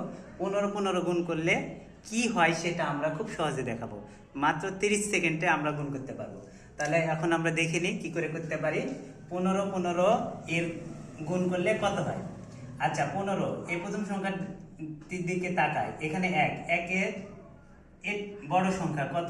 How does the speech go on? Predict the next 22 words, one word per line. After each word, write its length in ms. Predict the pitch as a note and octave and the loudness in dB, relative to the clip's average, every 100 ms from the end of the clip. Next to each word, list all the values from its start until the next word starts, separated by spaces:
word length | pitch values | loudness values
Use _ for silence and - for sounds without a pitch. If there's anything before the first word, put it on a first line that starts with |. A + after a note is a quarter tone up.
| G3+ | 0
দুই। 220 | G3 F3 - - - - - - - - | 2 2 0 -4 -10 -14 -14 -14 -16 -6
তাহলে 180 | - D#3 D#3+ | -2 0 2
এক 440 | F3 F#3+ G3 G3 - | 8 8 8 4 2
আর 140 | E3 D3+ | 0 2
দুই 140 | D#3 | 0
গুণ 320 | C3 - F#3 F3+ | 0 0 0 2
করলে 160 | F#3 | 0
কত 240 | F#3 F#3 F3 | 2 0 2
হবে? 280 | F3+ G#3 | 0 0
দুই। 240 | F#3+ F3+ C3+ - - - - - - | 0 0 0 -2 -8 -14 -18 -20 -6
আর 140 | D3+ E3+ | 0 2
এই 120 | F#3 | 2
পাশে 260 | F3 D#3+ E3+ E3 | 2 0 0 -2
পাশে 320 | D#3+ - F#3 A3+ - - - D3 | -2 0 -2 -2 -4 -12 -10 -4
গুণ 120 | F3 E3+ | -2 0
করলে 220 | E3 F3 | 0 0
হবে 280 | E3 E3 A3+ C#4+ - - - - - | 0 2 2 0 -4 -10 -16 -14 -4
পঁচিশ। 360 | F#3 - - - - - - - - - | -4 -4 -8 -10 -12 -18 -20 -20 -12 -2
তাহলে 260 | D3 E3 A#3+ C#4 - - - - | 2 4 2 2 -6 -10 -16 -6
দুইশো 300 | F3 F#3 G#3+ A#3 - - - | 0 2 2 2 0 -6 -2
পঁচিশ। 360 | D#3+ D#3 A2 - - - - - E3 | -2 -2 -6 -8 -12 -16 -18 -12 -2
অনুরূপভাবে 640 | F#3 A3 G#3 E3+ D3 | 2 2 2 2 0